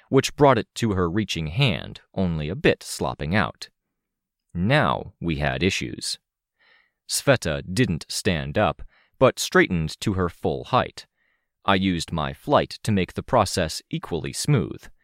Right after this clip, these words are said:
Minor expressions of power, posturing. Midas had started it with his firm line in the sand. Sucked that we were in his territory more than we were in ours, but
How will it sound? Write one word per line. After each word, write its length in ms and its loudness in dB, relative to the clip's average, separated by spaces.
Minor 460 2
expressions 640 0
of 140 -12
power, 500 -2
posturing. 640 -4
Midas 460 2
had 160 -4
started 440 4
it 280 -6
with 160 -4
his 200 -4
firm 440 0
line 400 0
in 120 -6
the 80 -10
sand. 600 -4
Sucked 580 2
that 180 4
we 120 4
were 220 2
in 140 0
his 280 -2
territory 640 0
more 360 2
than 160 -2
we 120 -2
were 200 -2
in 140 -4
ours, 520 2
but 500 0